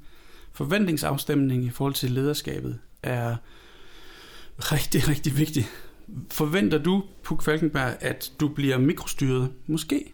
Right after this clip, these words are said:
Det kan godt være, det er rart. Hvis du skal lø-, løse en opgave, du aldrig har løst før. Hvis du nu sætter dig til at skrive et tilbud til Novo Nordisk, øh, cirka, cirka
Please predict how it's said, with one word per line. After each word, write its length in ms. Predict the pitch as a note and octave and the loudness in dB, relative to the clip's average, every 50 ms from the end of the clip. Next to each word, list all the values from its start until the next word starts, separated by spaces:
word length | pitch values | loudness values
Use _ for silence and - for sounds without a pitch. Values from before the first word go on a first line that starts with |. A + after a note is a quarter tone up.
| - - | -4 -4
Det 80 | F3 | -2
kan 80 | F3+ E3 | -2 0
godt 180 | - F3 F3+ | 0 0 0
være, 100 | F#3 F3 | 0 0
det 100 | E3 F#3 | 0 0
er 120 | F3+ E3+ - | 0 0 0
rart. 360 | G3 G#3 F#3+ - - - - - - - - - - - - - - | -2 -2 -4 -6 -8 -10 -12 -16 -20 -20 -20 -20 -20 -18 -18 -12 -4
Hvis 140 | - D#3 D3+ | 0 2 2
du 120 | - G3+ G#3+ | 4 4 4
skal 160 | - - E3+ | 6 6 6
lø-, 320 | D#3 D3+ E3 F#3+ G3+ - - | 6 6 6 6 4 4 4
løse 340 | D#3 D3+ D#3 F3 G3+ G3 F#3 | 4 6 6 6 4 4 4
en 40 | D#3 | 4
opgave, 320 | D3+ F#3 - - D3+ C#3+ | 4 4 2 2 2 2
du 140 | C#3 D#3 - - - | 2 0 0 0 0
aldrig 260 | D#3+ F3+ G3 G#3+ D#3+ | 0 0 2 2 2
har 80 | C#3 C#3 | 2 2
løst 260 | D3+ F3+ D#3 D3 - | 2 2 0 -2 -4
før. 180 | - D3 A#2+ G#2 - - - - - - - - - - - - - - - - - | -2 -2 -2 -4 -6 -10 -16 -18 -18 -16 -16 -16 -16 -16 -14 -14 -14 -14 -12 -8 -4
Hvis 120 | F3 B2+ | -2 0
du 80 | - D#3+ | 2 4
nu 80 | F3 F3+ | 4 4
sætter 280 | - F3+ E3+ E3+ D3+ | 4 4 2 4 2
dig 100 | D3 D3+ | 2 2
til 120 | - - D#3+ | 2 2 2
at 60 | C#3+ | 2
skrive 180 | - - D#3+ E3 | 2 2 2 2
et 60 | D#3+ | 2
tilbud 240 | - F3 E3+ E3+ D3+ | 0 0 0 0 0
til 320 | - - C3+ C3 B2 A#2+ - - - - - - - - | 0 2 2 2 2 0 -2 -4 -12 -14 -14 -16 -8 -2
Novo 140 | - C3 B2 | 2 4 4
Nordisk, 440 | C3 D#3 G#3 A#3 - - - - - - - - - - - | 6 4 4 2 0 -4 -8 -8 -12 -14 -16 -16 -8 -4 -2
øh, 360 | - B2+ B2 A#2+ A#2+ A#2+ A#2+ | 0 2 2 2 2 0 0
cirka, 480 | A#2 - - F3+ D#3 C3+ A#2+ A#2+ A#2+ - | 2 2 2 2 2 2 2 2 2 0
cirka 560 | - - F#3+ F#3 E3+ C#3+ C3+ B2+ A#2 A2 | 0 0 2 2 2 2 2 2 0 0